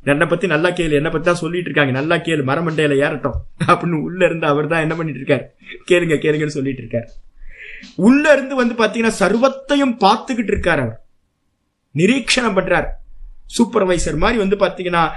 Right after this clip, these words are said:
அவர் வந்து எல்லாத்தையும் பார்த்துக்கிட்டு இருக்கார். "ம், பாரு, பாரு" அப்படின்னு. அப்போ அந்த பரமாத்மா எப்படி இருக்காரு அப்படின்னு கேட்டீங்கன்னா, எல்லா ஜீவராசிக்கும் சர்வ ஜந்தூனாம் ஆத்மா சன்.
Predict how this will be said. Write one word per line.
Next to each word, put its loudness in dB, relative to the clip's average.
அவர் 0
வந்து -4
எல்லாத்தையும் 0
பார்த்துக்கிட்டு -2
இருக்கார். -10
"ம், -6
பாரு, -4
பாரு" -6
அப்படின்னு. -4
அப்போ 4
அந்த 0
பரமாத்மா 2
எப்படி 2
இருக்காரு 2
அப்படின்னு 0
கேட்டீங்கன்னா, 0
எல்லா 2
ஜீவராசிக்கும் 0
சர்வ 0
ஜந்தூனாம் 0
ஆத்மா -2
சன். -2